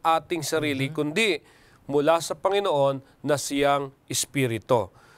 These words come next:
Speaker 1: Kaya nga, dito makikita ho natin kung ano ang papel ng banal na Espiritu sa pagpapakabanal ng tao.
Speaker 2: Mhm.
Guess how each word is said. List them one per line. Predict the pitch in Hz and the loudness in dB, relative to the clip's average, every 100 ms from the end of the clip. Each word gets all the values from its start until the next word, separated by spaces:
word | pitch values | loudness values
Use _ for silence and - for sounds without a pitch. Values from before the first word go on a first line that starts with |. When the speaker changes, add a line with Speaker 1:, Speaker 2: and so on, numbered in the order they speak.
| _ | _
Speaker 1:
Kaya | - 180 196 | 0 4 4
nga, | 180 - | 2 -2
dito | 147 143 233 240 165 143 | -4 -2 0 0 2 2
makikita | 160 165 170 - 220 226 | 2 -2 -4 -8 -4 0
ho | 214 | 0
natin | 196 165 147 135 127 123 - - _ | 2 2 2 -2 -2 -4 -12 -20 _
kung | 240 247 247 | 0 0 0
ano | 202 180 190 202 - - | 0 2 2 0 -2 -2
ang | 180 165 | 0 0
papel | - 151 196 190 143 131 127 _ | 0 0 4 4 4 -2 -10 _
ng | - 175 208 | 0 2 2
banal | 156 160 170 170 | 2 0 2 0
na | 160 | 0
Espiritu | 147 - 160 151 135 - 131 - | -4 -2 -2 -2 -2 0 -2 -2
sa | - - | -12 -6
pagpapakabanal | 151 156 143 139 147 135 135 127 123 120 | -2 0 -2 -2 -2 0 -2 0 0 -2
ng | - 131 123 | -4 -4 -2
tao. | 117 101 101 87 | -2 -2 -4 -8
Speaker 2:
Mhm. | 139 143 127 | -12 -14 -14